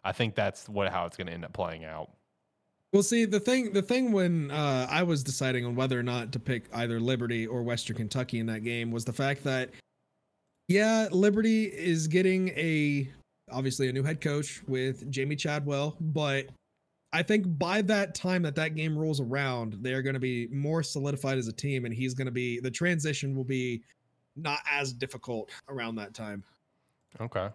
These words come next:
Speaker 1: all right. Uh, let's see.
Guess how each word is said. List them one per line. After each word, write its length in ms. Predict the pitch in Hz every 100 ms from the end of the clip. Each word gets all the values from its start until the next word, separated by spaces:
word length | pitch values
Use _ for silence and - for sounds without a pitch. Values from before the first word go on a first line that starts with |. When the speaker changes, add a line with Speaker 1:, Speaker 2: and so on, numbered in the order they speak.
| 113
Speaker 1:
all 100 | 107
right. 200 | 92 104 _ _ _ _ _ _ _ _ _ _ _ _ _ _ _ - - _ _ _ _ _ _ _ _ -
Uh, 400 | 110 113 113 113
let's 160 | 110
see. 580 | - - - - 62 69